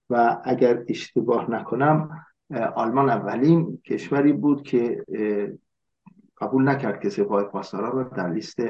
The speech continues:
تروریستی بذارن. اینو اگر ما بتونیم، اون خیلی بسیار از دوستان گفتن، بتونیم حمایت مردم اروپا، آمریکا، کانادا رو داشته باشیم و با اونها حرکت بکنیم،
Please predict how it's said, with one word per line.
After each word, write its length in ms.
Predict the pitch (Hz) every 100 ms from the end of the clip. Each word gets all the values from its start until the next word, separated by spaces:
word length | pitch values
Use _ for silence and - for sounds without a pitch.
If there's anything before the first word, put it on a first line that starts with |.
| - -
تروریستی 520 | - 95 87 - 90
بذارن. 360 | 85 76 69 - _ _ _ _ _ _ _ _ _ _ _ _ _ _ _ _
اینو 280 | 175 196 185
اگر 200 | 156 139
ما 160 | 127
بتونیم، 640 | 123 117 - 113 107 101 - _ _ _
اون 440 | 123 127 156 - - _ _ - - _ _ _ _ _ - 98 -
خیلی 180 | - 117
بسیار 300 | 117 - 120
از 200 | 110 -
دوستان 360 | 110 - 113 110
گفتن، 400 | - 98 90 - -
بتونیم 380 | 127 - 147 135
حمایت 480 | 131 123 127 135 156 151 160
مردم 800 | 120 120 127 123 120 117 143 139
اروپا، 640 | 113 107 123 110 104 -
آمریکا، 580 | 104 - 101 92 104 101
کانادا 440 | 101 104 98 90 95
رو 140 | 90
داشته 320 | 92 - -
باشیم 520 | 82 78 - 147 156 - _ _ _ -
و 100 | 113
با 340 | 123 120 123 -
اونها 340 | 120 - 135
حرکت 560 | 107 107 101 - 202 -
بکنیم، 580 | 101 98 98 123 147